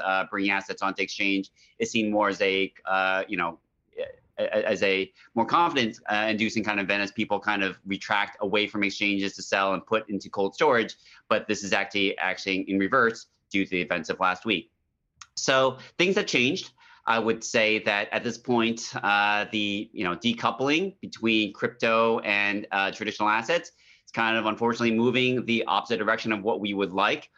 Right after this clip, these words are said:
We wanna see it decouple, but we wanna see it decouple in favor of crypto assets actually having more idiosyncratic catalysts.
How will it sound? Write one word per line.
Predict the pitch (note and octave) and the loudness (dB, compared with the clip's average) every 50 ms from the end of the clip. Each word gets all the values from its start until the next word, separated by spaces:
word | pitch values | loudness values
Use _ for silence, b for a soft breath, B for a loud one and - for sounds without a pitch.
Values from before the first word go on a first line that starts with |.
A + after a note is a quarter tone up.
| b b b | b b b
We | G#2+ | 0
wanna | G#2+ C3+ F#3 G3+ F#3+ | 2 4 4 2 2
see | - C#3 | 0 0
it | A#2+ A#2 | -2 -2
decouple, | A#2 - G#2+ G2+ - A#2 B2 A#2 | -2 -2 -2 0 2 2 0 0
but | G#2+ G#2 | 0 0
we | G2+ A2 G#2+ | 0 0 0
wanna | A2 A2+ A2 G#2+ | 2 2 2 0
see | G2+ - G#2+ G#2 G#2 | -2 -2 -2 0 0
it | G#2 F#2+ | 0 -2
decouple | - G2 - G2+ G2 - G#2+ G#2 G2+ G#2+ - G2+ | -4 -6 -4 -4 -2 0 2 2 2 2 0 -2
in | G2 F#2+ | -4 -4
favor | - - A#2+ B2 B2+ A#2+ A2+ G#2 G2+ A2 A#2+ | -2 0 2 2 2 2 2 2 2 2 0
of | - G2 G2 G2 F2+ - | 0 0 0 0 -2 -4
crypto | - - - - G#2 F#2+ F#2 | -6 -6 -4 -2 0 2 2
assets | F#2 F#2 F#2 - - G2 F#2+ F#2+ - - _ b b b b b | 2 0 0 -2 -2 -2 -2 -2 -4 -10 _ b b b b b
actually | G#2 G2+ G#2 - - G2+ G2 G2 G2+ G2 G2 - | -2 -2 -2 -2 -4 -2 0 2 2 2 2 0
having | G2+ G2 G2 F#2+ G2 G2+ G2+ | 0 -2 -2 -2 -2 -2 0
more | G2 G2 A2 | 0 -2 0
idiosyncratic | A#2 G#2+ A2 F#2+ - F#2+ E2 B2 D3 D#3 C#3 A#2 | 0 0 -2 -2 -4 -4 -2 -2 0 0 -2 -2
catalysts. | - G2+ F#2+ F#2 F#2 F#2+ G2 G#2 - | -2 -2 0 0 0 0 -2 -2 -4